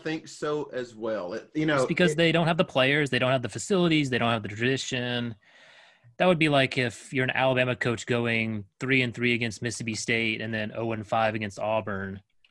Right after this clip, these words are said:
Speaker 2: which is worse. I don't, you know, it's, it's a
Speaker 1: Yeah.
Speaker 2: similar, similar thing.
Speaker 1: Like, I understand that the, the fan base is going to probably say Ohio State 'cause that hurts, that stings the worst.
Speaker 2: Yeah.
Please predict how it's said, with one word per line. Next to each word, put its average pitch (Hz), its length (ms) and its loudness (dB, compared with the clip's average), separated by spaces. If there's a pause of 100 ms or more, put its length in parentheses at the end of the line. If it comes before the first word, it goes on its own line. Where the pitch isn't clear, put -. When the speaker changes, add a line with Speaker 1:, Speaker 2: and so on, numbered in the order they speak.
(200)
Speaker 2:
which 113 220 -6
is 107 120 -2
worse. 127 840 -4 (580)
I 196 140 4
don't, 180 240 2
you 165 140 -2
know, 110 280 0 (240)
it's, - 220 -14
it's 139 160 -2
a 139 40 0
Speaker 1:
Yeah. 123 60 -2
Speaker 2:
similar, 180 640 4 (120)
similar 160 420 -4
thing. 190 420 -4
Speaker 1:
Like, 143 300 -2
I 147 80 4
understand 170 600 2
that 113 100 -4
the, 113 100 -12 (160)
the 117 140 -4
fan 135 360 2
base 104 300 -2
is 98 100 -8
going 107 280 -2
to 98 60 -8
probably 104 640 0
say 90 540 -6 (380)
Ohio 113 340 4
State 113 280 -2
'cause 104 80 -4
that 113 140 2
hurts, - 300 -4
that 117 160 2
stings 107 400 -2
the 98 80 -8
worst. 90 320 -10
Speaker 2:
Yeah. 107 280 -2